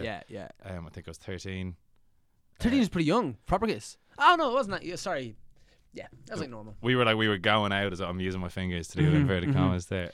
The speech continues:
Speaker 1: Um,
Speaker 2: Oh, man.
Speaker 1: for all of a week, or maybe a fortnight.
Speaker 2: Yeah.
Speaker 1: Um,
Speaker 2: I bought so much jewellery for, like, teenage girlfriends that I never, like, talked to.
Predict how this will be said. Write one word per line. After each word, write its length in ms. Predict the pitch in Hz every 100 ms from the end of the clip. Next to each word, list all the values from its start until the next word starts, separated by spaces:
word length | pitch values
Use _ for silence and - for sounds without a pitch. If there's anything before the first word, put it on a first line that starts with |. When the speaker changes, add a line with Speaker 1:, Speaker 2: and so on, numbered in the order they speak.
| 98
Speaker 1:
Um, 520 | 101 101 98 95 90
Speaker 2:
Oh, 100 | 107
man. 260 | 101 104 104
Speaker 1:
for 100 | 104
all 220 | 92 92
of 60 | 82
a 80 | 85
week, 320 | 90 90 -
or 100 | 87
maybe 220 | 92 87
a 40 | 80
fortnight. 460 | 95 90 76 82 -
Speaker 2:
Yeah. 420 | 117 123 117 104 78 _ _ - - _ _ -
Speaker 1:
Um, 760 | 98 92 87 85 80 76 71 -
Speaker 2:
I 140 | 160
bought 320 | 185 214 180 -
so 280 | - 151 160
much 360 | 143 - -
jewellery 460 | - 127 127 117 110
for, 220 | - 113
like, 260 | 107 101 -
teenage 420 | 120 110 107 -
girlfriends 400 | 110 104 101 101
that 60 | 101
I 80 |
never, 300 | 107 107 101 101
like, 140 | 98
talked 280 | - 98 -
to. 120 | 101